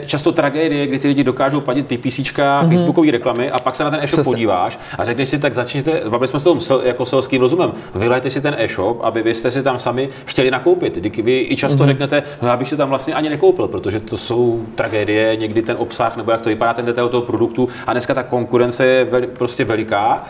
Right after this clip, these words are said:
Speaker 1: a ty lidi nejsou hloupí. Dneska si každý otevře ten e-shop,
Speaker 2: Mhm.
Speaker 1: pět, pět variant nahoře na ty liště a prostě jednoduchým způsobem pr-, před-, předsvakává a zůstává tam, kde ho to za-, nějakým způsobem zaujme,
Speaker 2: Mhm.
Speaker 1: že jo?
Speaker 2: Je to, je to tak, spoustu lidí si myslí, jako, že,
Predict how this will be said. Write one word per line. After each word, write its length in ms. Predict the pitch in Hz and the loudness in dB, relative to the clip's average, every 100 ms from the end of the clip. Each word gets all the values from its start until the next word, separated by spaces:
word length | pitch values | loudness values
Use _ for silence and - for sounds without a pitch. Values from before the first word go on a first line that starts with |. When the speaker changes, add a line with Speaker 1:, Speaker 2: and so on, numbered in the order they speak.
| - | -6
Speaker 1:
a 100 | 110 | -2
ty 80 | 131 | 0
lidi 160 | 123 123 | 2 2
nejsou 240 | 123 131 | 0 2
hloupí. 280 | 156 165 110 | 2 0 0
Dneska 240 | 98 117 | -2 -2
si 100 | 117 | -4
každý 280 | 117 107 117 | -4 2 2
otevře 320 | 110 117 113 | 2 0 0
ten 140 | 117 113 | 0 0
e-shop, 220 | 110 143 | 2 2
Speaker 2:
Mhm. 80 | 156 | 4
Speaker 1:
pět, 220 | 120 - - - | 0 0 -10 -4
pět 180 | 131 | -2
variant 460 | 110 110 110 127 123 | 0 0 2 -2 0
nahoře 280 | 123 131 123 | 0 0 0
na 120 | 120 | 0
ty 80 | 135 | 0
liště 440 | 107 - 120 135 - - | -2 -2 0 0 -2 -4
a 80 | 110 | -4
prostě 300 | 123 - 131 | -2 -4 0
jednoduchým 360 | 120 127 123 127 | 2 2 0 -2
způsobem 400 | 120 110 127 127 | 0 2 2 0
pr-, 180 | 120 107 104 | -2 -4 -6
před-, 280 | - 120 123 123 113 | -4 0 0 2 0
předsvakává 720 | - 117 123 120 117 120 127 | -2 -2 -2 0 2 4 2
a 300 | 117 117 120 - 117 | 4 2 0 -4 0
zůstává 420 | 117 120 127 127 | 0 2 2 2
tam, 140 | 123 | 0
kde 100 | 120 | -2
ho 40 | 123 | 0
to 100 | 127 | 0
za-, 160 | 135 143 | 0 0
nějakým 260 | 120 127 | -2 -4
způsobem 340 | 123 120 139 131 | -8 -2 -2 2
zaujme, 320 | 120 160 175 98 | 4 4 2 -2
Speaker 2:
Mhm. 60 | |
Speaker 1:
že 80 | 85 | -6
jo? 60 | 87 - | -8 -2
Speaker 2:
Je 120 | - 135 | 2 2
to, 160 | 135 | 2
je 80 | 147 | 2
to 100 | 147 | 2
tak, 200 | 143 135 | -2 -4
spoustu 420 | - 151 139 151 | 0 0 0 2
lidí 420 | 139 127 135 135 139 - - | 2 4 2 2 0 -12 -14
si 160 | - 143 | -2 2
myslí, 360 | 139 - 143 | 2 2 4
jako, 280 | 135 135 139 | 4 4 0
že, 400 | 131 135 131 131 | 4 4 4 0